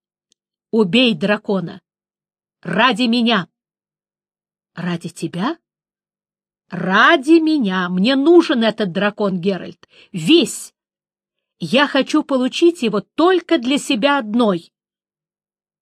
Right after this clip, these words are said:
«Используй чары и убей». «Нет. Убей его ты.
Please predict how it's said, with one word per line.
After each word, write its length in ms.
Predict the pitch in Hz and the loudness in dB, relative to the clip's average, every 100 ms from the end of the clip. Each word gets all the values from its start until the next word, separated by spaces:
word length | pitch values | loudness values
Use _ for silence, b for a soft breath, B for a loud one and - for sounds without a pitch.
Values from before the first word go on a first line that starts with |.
| _ _ _ _ | _ _ _ _
«Используй 640 | - 165 - 190 226 202 196 | -14 -12 -4 -2 0 -2 -4
чары 460 | - 190 180 185 | -4 -4 -2 -2
и 60 | 202 | -2
убей». 480 | 226 180 339 381 - _ _ _ _ _ _ _ _ _ _ | -2 2 2 2 -4 _ _ _ _ _ _ _ _ _ _
«Нет. 440 | 180 190 196 - _ _ _ _ _ _ _ _ | -2 0 0 -4 _ _ _ _ _ _ _ _
Убей 360 | 185 170 220 240 | -4 2 2 2
его 240 | 233 220 | 0 -2
ты. 400 | - - 320 - | -2 2 2 2